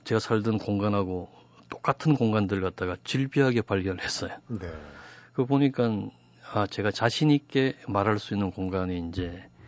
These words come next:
Speaker 1: 드러나서, 아, 이게 제가 충격을 받고 다시 다-, 서울에 있는 달동네란 달동네는 다 돌아다니고 그걸
Speaker 2: 네.
Speaker 1: 모아서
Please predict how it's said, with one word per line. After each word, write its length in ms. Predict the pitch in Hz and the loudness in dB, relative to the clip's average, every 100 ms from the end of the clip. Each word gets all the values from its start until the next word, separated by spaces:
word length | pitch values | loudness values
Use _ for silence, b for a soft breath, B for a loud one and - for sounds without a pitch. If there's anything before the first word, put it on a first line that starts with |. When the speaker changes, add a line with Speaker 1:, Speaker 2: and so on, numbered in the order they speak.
| B B | B B
Speaker 1:
드러나서, 760 | - 110 104 92 85 110 92 82 - B B B | 2 4 4 2 -2 -2 -2 -6 -16 B B B
아, 720 | - - 95 90 87 90 101 - - | -12 -2 0 0 -2 -8 -14 -18 -16
이게 160 | - 101 | -6 -4
제가 200 | - 101 | -2 -4
충격을 440 | - - 151 113 90 | -4 0 2 0 -2
받고 440 | 92 82 - 113 - _ b b b b - | -6 -8 -6 -8 -8 _ b b b b -6
다시 260 | 113 - | -4 -4
다-, 120 | - 120 | -6 -8
서울에 320 | - - 120 127 | -6 0 2 4
있는 180 | 120 | 2
달동네란 580 | 107 107 113 110 104 98 | 2 -2 -2 0 0 0
달동네는 480 | 92 101 104 101 90 | -2 -2 0 0 -2
다 120 | 95 | -2
돌아다니고 720 | 92 107 117 107 90 95 101 | 0 2 2 2 2 -2 -4
그걸 160 | 104 104 | -2 -2
Speaker 2:
네. 60 | 98 | 2
Speaker 1:
모아서 580 | 107 101 92 107 110 | 4 4 2 -2 -2